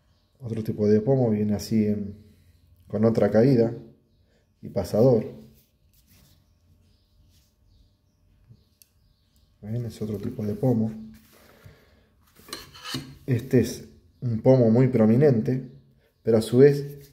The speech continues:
es una terrible guarda. Miren lo que es esta guarda. Es un, aparte el cuchillo es grande, es pesado. ¿Eh?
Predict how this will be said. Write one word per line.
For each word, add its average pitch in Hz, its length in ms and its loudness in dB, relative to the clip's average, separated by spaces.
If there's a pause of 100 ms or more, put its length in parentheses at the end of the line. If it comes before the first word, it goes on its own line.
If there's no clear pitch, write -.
(160)
es - 200 -12
una 113 200 0
terrible 120 420 2
guarda. 110 420 2 (1200)
Miren 120 340 0
lo 107 140 2
que 107 60 0
es 107 120 -4
esta 104 140 -6
guarda. 98 340 -6 (1400)
Es 110 260 -12
un, 107 200 -10
aparte 117 320 4
el 110 160 2
cuchillo 113 340 -2
es 110 80 6
grande, 127 540 4 (680)
es - 100 -20
pesado. 113 760 2 (1160)
¿Eh? 110 300 -6